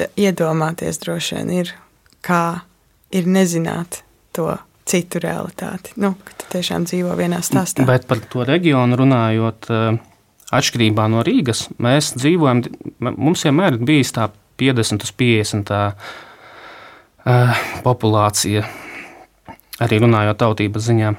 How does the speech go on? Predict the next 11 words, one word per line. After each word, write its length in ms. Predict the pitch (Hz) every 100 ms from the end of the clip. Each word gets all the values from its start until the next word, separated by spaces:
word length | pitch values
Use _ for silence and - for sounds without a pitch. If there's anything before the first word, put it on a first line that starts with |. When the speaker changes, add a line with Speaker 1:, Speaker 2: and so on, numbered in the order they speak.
| -
Speaker 2:
Un 160 | 120 123
mēs, 240 | 143 -
man 220 | 175 180
liekas, 260 | 190 175 - 170
ir, 80 | 156
esam 240 | 160 156 139
dzīvojuši 560 | 185 147 127 - 143
diezgan 240 | 165 143 127
saticīgi. 640 | 139 - - 90 95 98 - _ _ _ _ _ _ _ - 147
Latgale 400 | 131 127 113 101
tādā 220 | 110